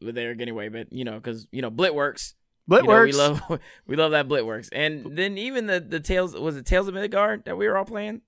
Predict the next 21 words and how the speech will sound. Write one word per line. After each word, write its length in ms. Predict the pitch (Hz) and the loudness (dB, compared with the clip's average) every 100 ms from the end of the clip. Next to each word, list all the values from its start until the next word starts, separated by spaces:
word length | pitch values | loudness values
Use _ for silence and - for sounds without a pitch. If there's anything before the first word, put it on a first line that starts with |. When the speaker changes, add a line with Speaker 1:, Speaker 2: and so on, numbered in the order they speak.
| _ _ _ _ _ - | _ _ _ _ _ 0
Speaker 1:
That 80 | 156 | 4
was 60 | |
Speaker 2:
Tales 160 | 180 170 | 6 4
Speaker 1:
fun 60 | 160 | 2
Speaker 2:
of 40 | |
Ta- 100 | - | -2
Speaker 1:
too. 100 | - | -4
Speaker 2:
Talos? 600 | - 175 175 202 214 - - _ _ | 4 6 8 8 4 -4 -8 _ _
Talos? 340 | - 190 185 | -6 -4 -2
Speaker 1:
Is 80 | 151 | -2
it, 120 | 151 - _ _ _ _ _ _ | -4 -10 _ _ _ _ _ _
what 140 | 180 | -6
was 100 | 233 226 | -4 0
the, 180 | 208 127 | 0 0
what 140 | 214 | 0
was 100 | 220 | 2
the 80 | 196 | 2
Speaker 2:
The 100 | 185 | 6
Talos 200 | 240 240 | 8 8
Speaker 1:
Midgard? 180 | 202 - | 8 6
Speaker 2:
Principle. 480 | 202 - 143 156 | 4 4 4 4